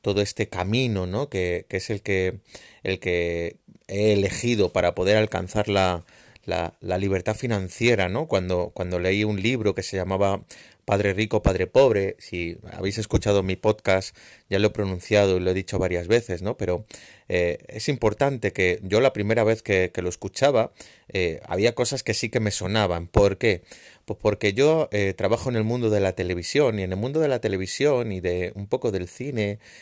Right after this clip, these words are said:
de las series, de la ficción, siempre había una cosa que era, eh, los, los residuales, ¿no? El, el que tú hagas una cosa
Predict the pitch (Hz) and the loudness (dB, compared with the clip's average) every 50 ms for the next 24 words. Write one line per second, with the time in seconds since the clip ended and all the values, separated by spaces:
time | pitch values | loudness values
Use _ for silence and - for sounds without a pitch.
0 | - - _ - 101 95 90 85 - - - 120 120 117 101 98 98 95 95 90 | -20 -16 _ -2 0 0 0 0 -2 -2 0 0 2 2 2 0 0 0 -2 -2
1 | 90 87 - 98 92 - - 127 127 120 110 110 113 - - - - - - - | -2 -2 -4 -8 -8 -6 -2 0 2 2 2 -2 -4 -10 -14 -20 -20 -20 -20 -16
2 | - - - 120 131 139 147 147 143 139 135 127 113 95 90 - - 135 143 - | -10 -6 -4 -2 -2 0 0 0 0 2 0 0 0 0 -2 0 0 0 0 0
3 | - 104 98 - - 92 98 104 107 107 110 - - 101 98 92 90 87 85 - | 0 -4 -4 -2 -2 0 2 2 2 2 -2 -4 -6 -4 -2 -2 -2 -2 -4 -6
4 | - 90 92 92 87 90 87 87 - - - _ - 98 95 95 92 - - - | -6 -6 -2 0 0 0 0 -2 -4 -8 -12 _ -10 -4 -2 -2 -2 -2 -6 -8
5 | - 104 110 104 98 90 - - 101 92 92 98 107 113 107 92 92 85 85 98 | -4 -2 0 0 0 0 -2 -2 -2 0 2 4 4 6 4 4 2 0 -2 -4
6 | 101 127 160 - - - - - _ - 98 95 95 95 95 92 95 - - 104 | -6 -6 -8 -10 -16 -20 -20 -20 _ -6 -2 -2 -2 -2 -4 -6 -6 -8 -6 -4
7 | 98 95 90 - 101 85 - 120 135 135 135 131 127 120 - - - - - 107 | -4 -4 -4 -4 -4 -2 2 2 4 4 4 2 0 -2 -2 -6 -8 -8 -6 -4
8 | 104 95 90 - - 151 160 - - 113 135 165 | -4 -4 -2 0 2 2 2 2 0 -2 -2 -4